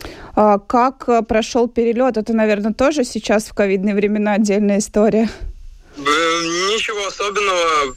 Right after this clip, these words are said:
Speaker 2: Полёт, э, из Риги в, э, Турцию, Turkish Airlines, э, в Стамбул. В Стамбуле три часа пересадка в аэропорту. Всё обычно, всё работает, всё открыто. Просто все в масках.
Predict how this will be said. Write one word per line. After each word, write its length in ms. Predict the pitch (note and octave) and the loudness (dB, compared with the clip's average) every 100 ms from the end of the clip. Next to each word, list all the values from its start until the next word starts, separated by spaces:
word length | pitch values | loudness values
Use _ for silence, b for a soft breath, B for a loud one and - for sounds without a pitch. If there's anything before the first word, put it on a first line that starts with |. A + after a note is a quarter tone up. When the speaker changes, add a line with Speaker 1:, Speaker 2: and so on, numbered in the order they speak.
| - | -4
Speaker 2:
Полёт, 440 | D3+ D#3 F3 E3+ - | 0 2 0 -2 0
э, 420 | D3 C#3 C3+ E3+ - - - - | 0 2 2 0 -4 -18 -20 -4
из 200 | C#3+ C#3 | -2 0
Риги 320 | D3+ D3 C3+ | 0 0 -2
в, 180 | B2+ - | -4 0
э, 340 | C3+ D3+ - | 2 4 2
Турцию, 380 | - A3 A3+ F3+ | 0 -2 0 -2
Turkish 320 | - C#3 G3+ | 0 0 0
Airlines, 640 | F#3 G3+ G3 F#3+ E3+ - F#3+ - - - - | 0 0 0 -2 -2 -8 -14 -18 -20 -14 -2
э, 280 | C3 B2+ | 0 2
в 440 | B2 B2 B2+ C3 C3 | 0 -2 0 2 2
Стамбул. 580 | - B2+ C#3 F#3+ A#3 G#3+ _ _ - - | 0 0 2 2 2 0 _ _ -20 -6
В 140 | - | -6
Стамбуле 460 | - C#3 C#3+ D3+ C3 | 0 0 2 2 2
три 160 | C3 | -2
часа 200 | B2 C#3+ | -2 -2
пересадка 520 | B2+ C3+ - C3+ - | -2 -2 0 0 0
в 60 | B2 | 2
аэропорту. 520 | B2 B2 C3+ C3+ A3 | 2 2 -2 -2 0
Всё 300 | G#3 - E3+ | 0 0 0
обычно, 360 | B2 G#3 - D3+ | 2 0 0 -2
всё 180 | - B2+ | 0 0
работает, 420 | A#2+ - F#3+ C#3+ | 2 2 0 -2
всё 160 | - E3+ | 0 0
открыто. 380 | - F3+ F#3 | 0 -2 -2
Просто 260 | - B2+ - | -2 -2 -2
все 160 | - B2 | -2 0
в 60 | |
масках. 460 | B2 F3+ - - - | 2 0 -2 -4 -6